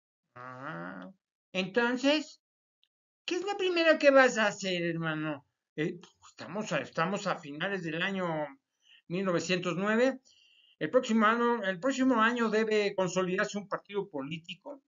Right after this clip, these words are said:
con nuestra bande-, nuestra bandera antirreeleccionista.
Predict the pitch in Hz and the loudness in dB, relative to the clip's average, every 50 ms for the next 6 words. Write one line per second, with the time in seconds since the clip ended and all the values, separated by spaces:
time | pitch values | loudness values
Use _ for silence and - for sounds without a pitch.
0 | _ _ - 143 143 143 139 139 147 151 151 151 185 180 156 143 143 147 147 147 | _ _ -14 -14 -12 -12 -14 -12 -10 -10 -8 -2 -2 -2 0 0 -2 -2 -4 -4
1 | 160 180 180 185 170 165 160 151 - - 151 147 151 151 156 185 202 208 208 202 | -4 -4 -4 -4 -6 -6 -8 -8 -6 -4 -2 -2 0 0 0 0 2 0 0 -2
2 | - - - 214 220 220 214 214 196 190 185 180 180 185 190 180 - - 190 196 | -4 -6 -4 -4 -2 -2 -2 -4 -2 -2 -2 -2 -2 -2 -4 -4 -6 -8 -6 -6
3 | 196 196 196 202 196 196 _ _ - | -4 -4 -6 -8 -10 -16 _ _ -20